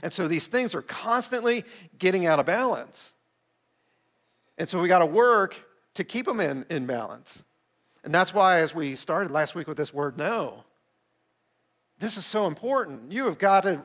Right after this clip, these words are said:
really know your spouse. You've got to communicate with your spouse. What's going on in their life? How are they processing right now all these changes that are happening in our lives?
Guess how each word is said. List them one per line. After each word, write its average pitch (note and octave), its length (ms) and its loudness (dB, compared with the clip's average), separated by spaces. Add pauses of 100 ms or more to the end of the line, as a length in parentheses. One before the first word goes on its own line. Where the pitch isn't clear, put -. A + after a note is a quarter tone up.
really F3 400 0
know G#3+ 420 0
your F3+ 160 0
spouse. B3+ 480 2
You've G3 100 -6
got G#3+ 120 4
to F3+ 80 -2
communicate F#3+ 760 -2
with E3+ 140 -4
your D#3 100 -6
spouse. A#3 380 2 (260)
What's A#3 240 6
going A3 340 2
on B3+ 380 2
in A#3 80 2
their F3 140 2
life? D3 180 2
How A#3+ 200 2
are B3 120 6
they A#3+ 280 2 (180)
processing A3 760 4
right D#3+ 200 4
now D3+ 200 6
all D#3 340 6
these D#3 220 0
changes D#3 580 -4 (220)
that D#3 140 2
are C#3 80 0
happening D3 420 0
in C3 140 -2
our A#2+ 160 -4
lives? A2+ 520 -10